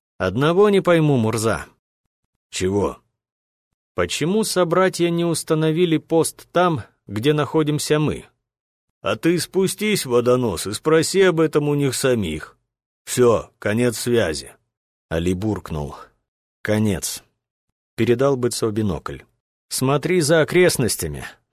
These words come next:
напарник». На слове «напарник» помощник Теймураза сделал ироническое ударение. Молодой чеченец не обратил на это внимания.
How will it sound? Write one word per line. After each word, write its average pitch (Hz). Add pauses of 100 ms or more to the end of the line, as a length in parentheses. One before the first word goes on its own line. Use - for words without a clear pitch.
напарник». 113 (440)
На 85
слове 92
«напарник» 95 (200)
помощник 120
Теймураза 107
сделал 92 (180)
ироническое 101
ударение. 85 (760)
Молодой 165
чеченец 151
не 120
обратил 117
на 110
это 95
внимания. 73